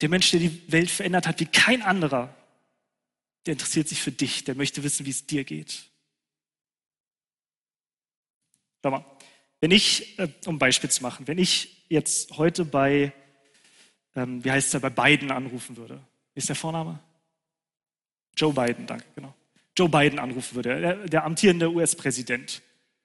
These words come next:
Und ich würde sagen, „Herr Präsident Biden, ich hätte gern ein Vier-Augen-Gespräch mit Ihnen.“ Dann würde ich Besuch bekommen,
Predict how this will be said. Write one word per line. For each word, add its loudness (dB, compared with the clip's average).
Und -6
ich -4
würde 0
sagen, 4
„Herr 0
Präsident 0
Biden, 4
ich 0
hätte 0
gern 2
ein -8
Vier-Augen-Gespräch 0
mit -10
Ihnen.“ -8
Dann 2
würde 8
ich 4
Besuch 6
bekommen, 2